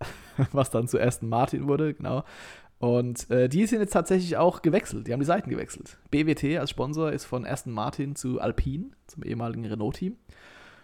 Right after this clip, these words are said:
Und jetzt muss also das Pink nicht mehr irgendwie halbwegs anschaulich mit dem, äh, British Racing Green von Aston Martin gemischt werden, sondern mit dem Blau von Alpine. Passt ein bisschen besser, wie ich finde.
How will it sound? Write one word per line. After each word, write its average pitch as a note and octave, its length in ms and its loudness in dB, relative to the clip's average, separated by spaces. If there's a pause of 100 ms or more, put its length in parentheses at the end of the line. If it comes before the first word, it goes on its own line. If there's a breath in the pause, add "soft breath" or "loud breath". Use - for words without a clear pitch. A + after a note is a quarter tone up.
(200 loud breath)
Und A#2+ 100 -6
jetzt A#2+ 160 -4
muss C3+ 140 -2
also B2 180 0
das A#2+ 240 0
Pink - 480 0 (1000 soft breath)
nicht - 200 -2
mehr C3+ 160 6
irgendwie D3+ 760 8 (360)
halbwegs D#3 920 6 (480)
anschaulich C#3+ 760 6
mit C3 320 -4 (140)
dem, A#2 500 -4
äh, - 460 -10
British C#3 380 2
Racing C#3 340 4
Green C#3 260 2
von C3 140 -4
Aston A#2+ 260 -4
Martin C#3 360 6
gemischt B2 320 2
werden, C#3+ 260 2
sondern C#3 220 -2
mit C#3+ 120 0
dem C#3 100 2
Blau C#3+ 260 6
von D#3+ 140 2
Alpine. D3 400 4 (640 soft breath)
Passt - 240 -4
ein A2+ 60 -12
bisschen A#2+ 220 -2
besser, A#2 240 -2
wie A#2+ 80 -4
ich - 80 -8
finde. - 280 -8